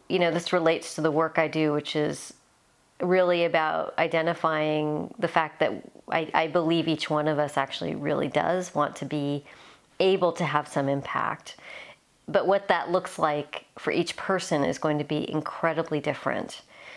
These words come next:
For me, you know, I found a way that makes sense for me based on my own emotional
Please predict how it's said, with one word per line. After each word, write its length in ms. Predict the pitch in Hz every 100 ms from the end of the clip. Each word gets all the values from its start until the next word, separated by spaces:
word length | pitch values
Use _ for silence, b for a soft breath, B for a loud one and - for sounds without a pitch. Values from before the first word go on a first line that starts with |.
| B B
For 180 | - 180
me, 680 | 175 214 254 160 156 165 -
you 120 | 170
know, 260 | 160 151 151
I 180 | 160 170
found 340 | - 180 170
a 60 | 165
way 260 | 156 160
that 180 | 160 -
makes 240 | 151 - -
sense 360 | 160 156 -
for 220 | - 175
me 640 | 160 165 175 165 160 156 -
based 280 | 165 160 -
on 80 | 151
my 200 | 151 -
own 420 | 143 165 160 156
emotional 920 | 160 160 160 - 165 151 147 147 143